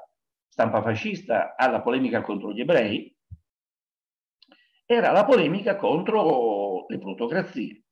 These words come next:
conservatrici, contro una borghesia che, pur avendo appoggiato il fascismo alle origini, ormai aveva tradito il rapporto con il fascismo e comunque al fascismo non era più sufficiente.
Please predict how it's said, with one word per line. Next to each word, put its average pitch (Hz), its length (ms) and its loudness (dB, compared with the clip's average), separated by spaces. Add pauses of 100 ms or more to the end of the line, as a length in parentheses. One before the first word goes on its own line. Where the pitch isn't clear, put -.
conservatrici, 104 880 -8 (420)
contro 131 300 0
una 120 160 0
borghesia 131 800 0
che, 104 800 -8 (480)
pur 185 200 0
avendo 120 420 2
appoggiato 107 580 -2
il 95 100 -10
fascismo 104 560 -6
alle 117 140 -2
origini, 156 520 -2
ormai 113 600 -2
aveva 113 340 -2
tradito - 760 -6
il 98 60 -20
rapporto 113 500 -6
con 98 160 -16
il 101 140 -16
fascismo 151 720 -6
e 143 400 -4 (180)
comunque 160 760 0
al 151 120 -2
fascismo 127 480 -10
non 117 200 -6
era 98 160 -6
più 104 140 -14
sufficiente. - 580 -20